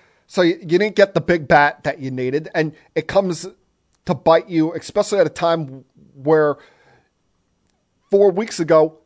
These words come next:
you lose maybe your most consistent bat in your lineup. Yeah, Alonso's had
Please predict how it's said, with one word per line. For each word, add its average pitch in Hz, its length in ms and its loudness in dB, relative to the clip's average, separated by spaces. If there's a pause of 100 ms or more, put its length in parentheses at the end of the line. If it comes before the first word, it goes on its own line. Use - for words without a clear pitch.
you 165 200 -6
lose 190 680 -4 (340)
maybe 196 400 0
your 190 200 0
most 175 280 -2
consistent 160 640 -8
bat 143 340 0
in 147 200 -4
your 143 100 -4
lineup. 143 440 -4
Yeah, 165 320 2 (300)
Alonso's 151 640 2
had 143 340 0